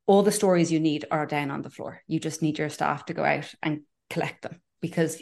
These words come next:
I've had the most incredible conversations all day. And people are happy to talk about their stuff, you know? So that was my high. My, my low was just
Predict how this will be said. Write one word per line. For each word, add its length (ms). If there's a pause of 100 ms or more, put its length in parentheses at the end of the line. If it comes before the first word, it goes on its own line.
I've 220
had 240
the 80
most 340
incredible 440
conversations 640
all 140
day. 260 (880)
And 140
people 240
are 80
happy 240
to 80
talk 240
about 220
their 100
stuff, 260 (440)
you 100
know? 240
So 400
that 100
was 120
my 80
high. 520 (140)
My, 340
my 220
low 240
was 180
just 240